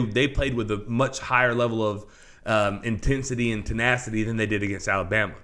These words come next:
I think they're trying to be too perfect, too, too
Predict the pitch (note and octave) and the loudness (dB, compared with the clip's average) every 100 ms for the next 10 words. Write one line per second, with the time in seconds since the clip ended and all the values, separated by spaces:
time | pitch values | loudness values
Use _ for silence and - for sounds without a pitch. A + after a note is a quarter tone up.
0 | - - - - - B2 B2 F3 G3 D#3 | -20 -20 -20 -6 2 2 4 2 4 2
1 | B2+ C#3+ B2+ G#2 - - F3 C#3+ D#3 C#3 | 4 4 4 2 -6 -4 -2 6 8 8
2 | C3 A#2+ - - E3 C#3+ - - - - | 4 -2 -2 -4 -4 -4 -8 -20 -2 2
3 | F3+ F3+ F3+ E3+ C#3 | 2 2 0 -2 -6